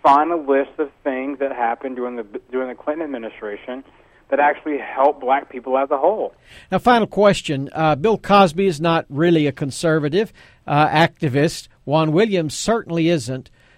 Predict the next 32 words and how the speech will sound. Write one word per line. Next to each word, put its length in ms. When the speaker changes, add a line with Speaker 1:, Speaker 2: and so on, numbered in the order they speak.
Speaker 2:
But 220
they 260
do 200
seem 340
to 100
be, 500
uh, 360
speaking 600
a 80
little 220
more 200
prophetically 680
to 100
say 380
to, 260
to 160
black 460
folks, 460
"Look." 400
Um, 560
you 80
know, 80
we've 180
gotta 220
take 320
personal 500
responsibility 1040
in 120
the 100
rearing 400
of 100
children. 720